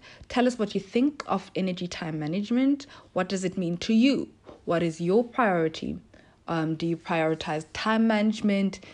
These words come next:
Do you prioritize energy management? Or a bit of both?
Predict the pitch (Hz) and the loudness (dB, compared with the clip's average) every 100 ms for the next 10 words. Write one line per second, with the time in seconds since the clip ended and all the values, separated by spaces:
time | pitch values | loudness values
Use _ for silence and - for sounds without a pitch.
0 | - - 165 160 170 160 160 160 175 156 | -12 -6 -6 -4 -2 0 0 -2 -6 -6
1 | 156 - - 208 202 202 196 190 185 190 | -6 -8 -2 2 2 0 -2 -2 -2 -4
2 | - 180 180 185 - - - _ - 254 | -4 -4 -4 -6 -10 -20 -20 _ 4 6
3 | 254 - 226 285 262 - 170 - | 8 6 6 4 4 4 4 4